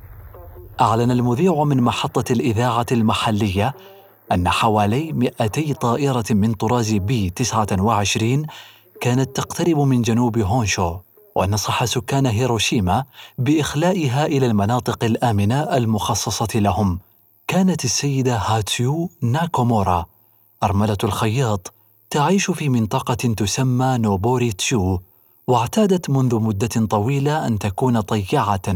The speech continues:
ومنصاعة لكل ما تؤمر به. كان لديها ثلاثة أطفال، توشيو الصبي ذو العشر سنوات،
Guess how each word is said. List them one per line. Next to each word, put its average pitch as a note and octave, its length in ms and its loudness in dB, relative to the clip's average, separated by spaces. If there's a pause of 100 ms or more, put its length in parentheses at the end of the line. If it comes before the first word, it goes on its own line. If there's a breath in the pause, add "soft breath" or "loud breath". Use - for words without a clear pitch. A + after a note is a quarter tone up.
(140)
ومنصاعة A2+ 720 0
لكل B2 540 2
ما C3+ 140 2
تؤمر A2+ 380 0
به. F#2+ 200 0 (500)
كان B2+ 160 2
لديها D3+ 540 2
ثلاثة A#2 560 0
أطفال، F2+ 540 0 (340)
توشيو G#2+ 720 0
الصبي A#2 500 0
ذو C3 120 2
العشر G#2+ 360 0
سنوات، A2+ 640 0